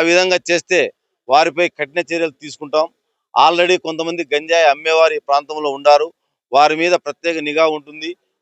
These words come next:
వారిపై షీట్లు కూడా ఉన్నాయి. అయితే మా పై అధికారుల ఆదేశాల మేరకు వారి యొక్క ప్రవర్తన బాగుంటే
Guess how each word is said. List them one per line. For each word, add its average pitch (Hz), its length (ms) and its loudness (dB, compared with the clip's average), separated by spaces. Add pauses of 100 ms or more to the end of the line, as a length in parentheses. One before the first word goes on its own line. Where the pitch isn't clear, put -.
(160)
వారిపై 156 340 2 (140)
షీట్లు 170 360 -8
కూడా 170 200 2
ఉన్నాయి. 151 300 2 (460)
అయితే 160 220 0 (120)
మా 160 80 4 (140)
పై 160 100 2 (120)
అధికారుల 170 360 2 (100)
ఆదేశాల 160 460 -2
మేరకు 160 300 -6 (500)
వారి 160 220 4
యొక్క 151 140 -4 (100)
ప్రవర్తన 160 360 -4 (140)
బాగుంటే 156 480 2